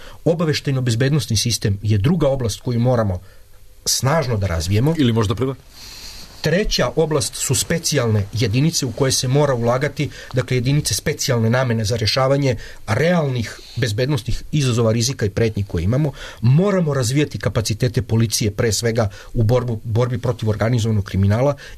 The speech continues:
Speaker 1: i urgentna stvar, znači, vazduhoplovstvo sam stavio kao prvu i peta stvar, to su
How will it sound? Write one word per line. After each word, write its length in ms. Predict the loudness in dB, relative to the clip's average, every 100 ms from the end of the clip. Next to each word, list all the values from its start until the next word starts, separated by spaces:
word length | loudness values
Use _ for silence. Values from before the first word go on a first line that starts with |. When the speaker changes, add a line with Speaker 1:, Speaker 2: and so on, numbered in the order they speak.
| -2
Speaker 1:
i 160 | -2 0
urgentna 640 | 0 2 2 0 0 -2 -2
stvar, 360 | 0 0 -2 -4
znači, 300 | -6 -4 -6 -8 -14 -2
vazduhoplovstvo 760 | 0 0 0 -2 0 0 0
sam 120 | 0
stavio 420 | 2 2 2 0 -2 -14 -2
kao 180 | 0 0
prvu 420 | 2 2 2 0 -6 -12 -4
i 100 | -4
peta 420 | 0 0 0 -2
stvar, 340 | -2 0 0 0 -8 -2
to 140 | 0
su 260 | 0 -2